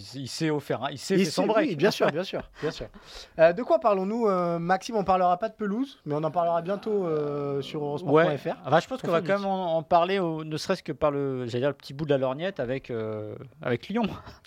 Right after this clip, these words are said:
Speaker 2: <laughs> Tout à fait.
Speaker 1: Qui
Speaker 2: Parce que qui, qui va recevoir, mais ce sera notre deuxième. On fait pas les choses
Speaker 1: Oui,
Speaker 2: dans
Speaker 1: oui,
Speaker 2: l'ordre,
Speaker 1: on
Speaker 2: nous,
Speaker 1: fait
Speaker 2: dans
Speaker 1: pas les
Speaker 2: la
Speaker 1: choses dans
Speaker 2: Stream
Speaker 1: l'ordre.
Speaker 2: Team,
Speaker 1: Bon,
Speaker 2: mais c'est pas
Speaker 1: ben,
Speaker 2: grave.
Speaker 1: on fait, on fait surtout ce qu'on veut.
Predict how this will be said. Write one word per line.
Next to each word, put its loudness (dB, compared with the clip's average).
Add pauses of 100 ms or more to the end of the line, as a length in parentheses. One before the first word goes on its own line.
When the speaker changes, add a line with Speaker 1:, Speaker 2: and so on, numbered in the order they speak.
(140)
Speaker 2:
<laughs> -14
Tout -14
à 8
fait. -4 (260)
Speaker 1:
Qui 4
Speaker 2:
Parce 2
que 2
qui, -6
qui -6
va 4
recevoir, 0
mais -6
ce -12
sera -6
notre -8
deuxième. -8
On -2
fait -4
pas -4
les -4
choses -2
Speaker 1:
Oui, 4
Speaker 2:
dans 2
Speaker 1:
oui, 0
Speaker 2:
l'ordre, 0
Speaker 1:
on -8
Speaker 2:
nous, -4
Speaker 1:
fait 0
Speaker 2:
dans -2
Speaker 1:
pas 4
les 2
Speaker 2:
la -2
Speaker 1:
choses -4
dans 0
Speaker 2:
Stream -2
Speaker 1:
l'ordre. -2
Speaker 2:
Team, -6
Speaker 1:
Bon, -4
Speaker 2:
mais -2
c'est -6
pas 0
Speaker 1:
ben, 0
Speaker 2:
grave. 0
Speaker 1:
on -4
fait, 2
on -4
fait 0
surtout -4
ce -10
qu'on -2
veut. -2